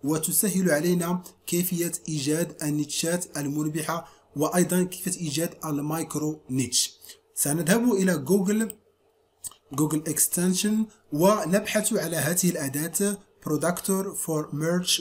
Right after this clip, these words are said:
by Amazon. عند كتابة هذا الاسم عند أمازون تظهر لك بهذا الشكل وتقوم بإضافتها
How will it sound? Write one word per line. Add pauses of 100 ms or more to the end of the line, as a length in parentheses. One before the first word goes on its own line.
(120)
by
Amazon. (800)
عند
كتابة
هذا
الاسم (220)
عند
أمازون (140)
تظهر
لك
بهذا
الشكل
وتقوم (260)
بإضافتها